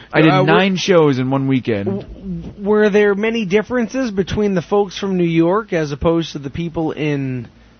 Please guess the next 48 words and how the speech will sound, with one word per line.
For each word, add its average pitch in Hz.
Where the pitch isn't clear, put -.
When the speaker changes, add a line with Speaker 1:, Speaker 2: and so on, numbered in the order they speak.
Speaker 1:
In 131
Speaker 2:
in 120
Speaker 1:
Boston? 135
Speaker 2:
New -
England 202
area? 208
Speaker 1:
Yeah, 214
it's 185
weird. 151
I 147
mean, 165
New, 185
I 156
mean, 147
Speaker 2:
Like, 170
I 185
Speaker 1:
New 180
Speaker 2:
know -
Speaker 1:
Hampshire 226
to 165
Speaker 2:
it's 127
Speaker 1:
Boston 147
is 131
Speaker 2:
regional. 143
Speaker 1:
wa-, 131
is 127
very 117
different. 107
Speaker 2:
Yeah. 156
Speaker 1:
New 175
Hampshire's 185
all 165
kind 151
of 127
older 143
folks 143
at 127
a 120
bar, 131
and, 120
and 123
Boston's 135
more 127
younger 127
folks 117
at 113
a 110
bar. 107